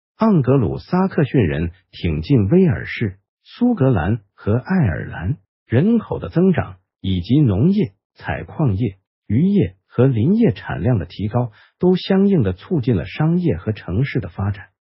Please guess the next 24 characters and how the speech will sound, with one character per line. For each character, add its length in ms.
十 340
世 200
纪 180
时， 380
虽 180
然 220
欧 180
洲 200
各 200
地 240
已 100
可 180
见 220
到 140
商 300
人， 220
但 140
他 100
们 120
经 220
营 160
的 80
商 300
品 240